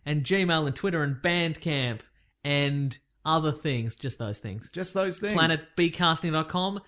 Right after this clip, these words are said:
Speaker 1: soon to be planet broadcasting dot com is where you can find all the stuff, I think.
Speaker 2: If all goes well, Mason.
Speaker 1: That's right. Uh, let's see, I'm at Wikipedia Brown on Twitter.
Speaker 2: I'm at Mister Sunday Movies.
Speaker 1: If you'd like to support the show, you can go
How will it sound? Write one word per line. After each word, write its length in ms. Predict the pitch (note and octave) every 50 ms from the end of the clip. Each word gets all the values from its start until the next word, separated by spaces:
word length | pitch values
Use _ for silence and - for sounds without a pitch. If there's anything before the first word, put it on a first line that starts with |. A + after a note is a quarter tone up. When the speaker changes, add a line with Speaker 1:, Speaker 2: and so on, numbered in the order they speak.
| _ -
Speaker 1:
soon 180 | - - F#3+
to 60 | F3+
be 100 | E3+ F#3
planet 340 | G3 - G#3 G3 G3+ G3 E3+
broadcasting 1000 | E3+ F#3 F#3+ G3 G3+ G3+ G3+ G#3+ A3 G#3 F#3+ - F#3+ F#3 E3+ D#3+ D3 - D#3 D3 C#3
dot 220 | C#3 B2+ B2 -
com 240 | - C#3+ A#2+ A#2 B2
is 60 | B2
where 60 | C3+ C3+
you 60 | B2
can 120 | C#3 C3
find 240 | - - C#3 B2+ B2
all 200 | B2 C#3 D#3 D#3+
the 60 | C3+ A#2+
stuff, 320 | - - A2 F#2 G2 -
I 60 | -
think. 200 | - - - -
Speaker 2:
If 140 | - A#2 -
all 300 | A#2+ B2+ C#3+ D#3+ F3 E3+
goes 240 | D#3 E3 E3 E3+ D3+
well, 240 | C#3+ C3+ A#2+ A2 G#2+
Mason. 300 | G#2+ G#2+ A2 A2 C3 B2
Speaker 1:
That's 340 | B2+ C3 B2+ B2+ B2+ -
right. 260 | D3 C#3+ D3 C#3 A#2+ - - - _ -
Uh, 300 | C3 C3+ C#3 C#3 C3+ C3+
let's 140 | D3+ D#3 -
see, 60 | D#3+
I'm 140 | D3 D3 D3
at 400 | C#3 D3 D3+ D3 - - - -
Wikipedia 540 | D3 D3 D#3 D3+ - D3+ - E3 D#3 D#3 D3+
Brown 200 | D#3 D#3 D#3+ E3
on 80 | E3 D#3+
Twitter. 280 | - - F#3 A3 A3+ A3+ -
Speaker 2:
I'm 80 | - C3
at 40 | B2+
Mister 180 | B2 B2 - -
Sunday 240 | - C#3 B2+ B2
Movies. 540 | B2 D3 E3 E3+ D#3 D#3 D3+ C#3+ - - -
Speaker 1:
If 80 | - -
you'd 80 | F3 D#3+
like 140 | E3 D#3+ D3+
to 60 | -
support 240 | - - - F3 D#3+
the 60 | D3+
show, 100 | - F3+
you 100 | E3+ D#3+
can 80 | E3
go 60 | D#3+